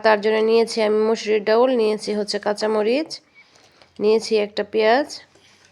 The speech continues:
নিয়েছি একটু আদা, নিয়েছি একটু রসুন। এখানে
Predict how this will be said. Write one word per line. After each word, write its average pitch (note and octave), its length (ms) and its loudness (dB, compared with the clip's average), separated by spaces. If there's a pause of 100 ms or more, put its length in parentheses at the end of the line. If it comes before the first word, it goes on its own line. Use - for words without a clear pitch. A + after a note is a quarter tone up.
(640)
নিয়েছি G#3+ 320 0
একটু G#3 200 -4 (160)
আদা, G#3+ 220 4 (3000)
নিয়েছি A#3 380 2
একটু A3 160 -6 (100)
রসুন। A3+ 380 0 (960)
এখানে A3+ 240 -2